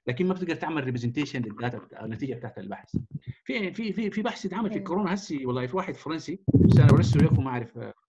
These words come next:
Speaker 1: لكم بعدين أرسله لكم. فرق بين هو عمل عينة، عمل له عينة من ثمانين مريض أو كم واحد ثمانين مريض، وعمل عقار معين، وجاء قال والله العقار ده،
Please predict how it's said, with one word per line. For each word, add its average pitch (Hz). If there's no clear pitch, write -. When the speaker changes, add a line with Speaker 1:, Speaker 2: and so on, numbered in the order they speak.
Speaker 1:
لكم 165
بعدين 131
أرسله 127
لكم. -
فرق -
بين -
هو 415
عمل 202
عينة، 196
عمل 151
له 190
عينة 180
من 131
ثمانين 151
مريض 147
أو 127
كم 165
واحد 165
ثمانين 135
مريض، 101
وعمل 196
عقار 185
معين، 165
وجاء 190
قال 214
والله 196
العقار 185
ده، 185